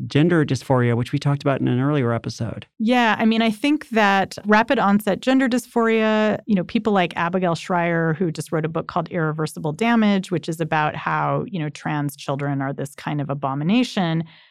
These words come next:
Speaker 2: You know, this is all playing into the same school of thought. Like, it all grows out of evolutionary psychology and this idea that there's a scientific validity to these gender roles. Like, it's not just,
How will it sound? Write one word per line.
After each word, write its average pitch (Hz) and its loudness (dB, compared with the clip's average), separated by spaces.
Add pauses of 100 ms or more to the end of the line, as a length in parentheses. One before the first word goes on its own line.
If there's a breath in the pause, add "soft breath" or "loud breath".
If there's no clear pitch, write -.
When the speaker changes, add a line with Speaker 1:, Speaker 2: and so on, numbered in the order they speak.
(140 loud breath)
Speaker 2:
You 247 4
know, 247 6
this 330 2
is 392 0 (120)
all 254 4
playing 202 0
into 190 0
the 175 -2
same 185 -4 (120)
school 202 0
of 170 -4
thought. 165 0
Like, - -4
it - -6
all 196 2
grows 175 -2
out 170 -2
of 165 -2
evolutionary 170 -4
psychology 160 -6
and 160 -2
this 160 -4
idea 175 -2
that 165 -2 (320 soft breath)
there's 196 2
a 180 0
scientific 190 -2
validity 160 -4 (280 soft breath)
to 202 4
these 156 0
gender 156 -2
roles. 147 -6
Like, 160 -4
it's - -2
not 202 2
just, 185 -4